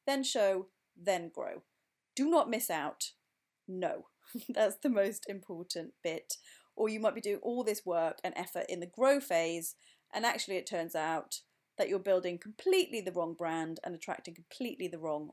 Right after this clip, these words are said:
audiences. Join me next week where I'll be giving you top tips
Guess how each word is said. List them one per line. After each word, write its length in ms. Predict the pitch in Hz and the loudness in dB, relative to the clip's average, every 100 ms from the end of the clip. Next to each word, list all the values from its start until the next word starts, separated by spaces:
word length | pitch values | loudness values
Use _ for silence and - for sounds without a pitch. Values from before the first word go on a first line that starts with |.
| - | -10
audiences. 680 | 170 156 - - - - - _ _ _ _ _ _ _ _ _ _ _ _ _ _ _ - | -10 -10 -12 -12 -10 -12 -14 _ _ _ _ _ _ _ _ _ _ _ _ _ _ _ -2
Join 300 | 330 415 415 | 0 2 2
me 120 | 349 | 2
next 340 | 285 254 - - | 2 0 -2 -6
week 340 | 226 285 180 - - | -4 -4 -6 -12 -6
where 140 | 190 | 0
I'll 120 | 208 | 0
be 100 | 220 | -2
giving 360 | 208 214 196 196 | -6 -8 -6 -8
you 140 | 190 190 | -10 -12
top 340 | - 262 - - | -4 -4 -4 -10
tips 520 | - - - - - | -6 -4 -6 -8 -12